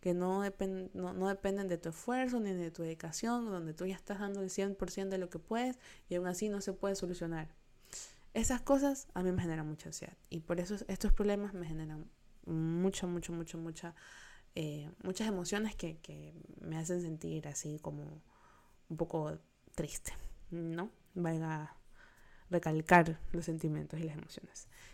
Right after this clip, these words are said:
Y debo confesar que dejé de hacer el podcast, no porque no tenía tiempo, porque yo sí tuve tiempo entre esos días. Pero el podcast para mí es un momento en el cual tú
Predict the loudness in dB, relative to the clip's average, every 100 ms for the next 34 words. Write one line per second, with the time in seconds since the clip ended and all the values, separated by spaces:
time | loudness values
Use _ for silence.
0 | -4 2 4 4 2 0 2 2 2 2
1 | -2 -2 0 4 4 4 4 4 4 0
2 | 0 -2 -4 -6 -14 -20 -20 -8 0 4
3 | 6 6 4 4 4 4 2 0 -4 -2
4 | -2 -2 -2 2 4 4 2 2 0 -2
5 | -2 -4 -4 -12 -10 -2 0 0 -2 -12
6 | -20 -20 -20 -20 -20 -20 -18 -14 -2 2
7 | 2 -2 -18 -18 -16 -16 -16 -18 -20 -20
8 | -20 -20 -20 2 4 6 4 4 -4 0
9 | 2 2 2 0 -2 -8 -14 -20 -16 -14
10 | -14 -12 0 2 2 0 2 4 4 0
11 | -8 -6 -6 0 2 2 2 0 0 0
12 | -2 0 0 2 0 -4 -18 -20 -20 -20
13 | -10 2 4 6 4 2